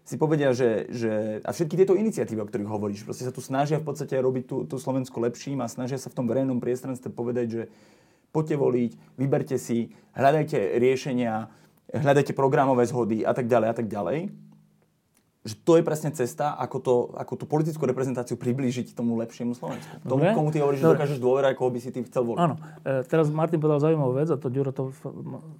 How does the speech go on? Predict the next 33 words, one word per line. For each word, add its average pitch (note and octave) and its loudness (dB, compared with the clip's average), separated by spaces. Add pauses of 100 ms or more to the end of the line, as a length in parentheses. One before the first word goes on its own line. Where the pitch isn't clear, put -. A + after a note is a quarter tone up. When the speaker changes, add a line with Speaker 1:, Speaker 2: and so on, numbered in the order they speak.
(520)
Speaker 2:
diskutujme, G3 6
ne-, E3 2
nerobme F3+ 6
kampaň C3+ 4
teraz A#2 -6
v - -20
tejto E3 12
chvíli. C3 6
Vy F#3+ 12
robíte E3+ 8
kampaň, F#3 6
to D#3 8
je - 6
v - 10
poriadku, G3 8
ale C#3 4
v - -12
tejto G3 10
chvíli, C#3+ 4
že... A#2+ 2 (580)
Ďuro, C3+ 2 (480)
ty D#3+ 2
si D#3+ -2
myslíš, D#3 0
že C3+ 0
Slovensko, D3 0
my D#3+ 6
ľudia, C3+ 2 (640)
sme B2+ 0
lepší D#3 2
než C#3 2
naša C3+ -2
reprezentácia? E3 -4